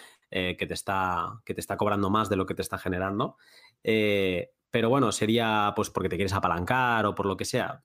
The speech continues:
Tendrías que acabar de, de decidir si lo haces o si estás contento con el, con el, con el retorno que te puede generar, eh, Ethereum sin hacer absolutamente nada, simplemente por, por tenerlo.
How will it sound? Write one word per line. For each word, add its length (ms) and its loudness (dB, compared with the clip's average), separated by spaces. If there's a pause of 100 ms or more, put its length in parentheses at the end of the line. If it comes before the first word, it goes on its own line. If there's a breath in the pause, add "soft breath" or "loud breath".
Tendrías 320 -2
que 80 -18
acabar 280 2
de, 240 2
de 160 -4
decidir 560 2
si 260 0
lo 160 2
haces 360 0 (440 loud breath)
o 400 2
si 280 2
estás 240 0
contento 680 2
con 340 2
el, 420 0 (180)
con 160 -2
el, 560 0 (320)
con 180 0
el 60 2
retorno 420 2
que 80 4
te 100 0
puede 180 2
generar, 540 0 (420)
eh, 240 0 (220)
Ethereum 640 4 (240 soft breath)
sin 220 0
hacer 240 0
absolutamente 680 0
nada, 220 2
simplemente 520 0
por, 360 -4 (380 loud breath)
por 180 -2
tenerlo. 540 -2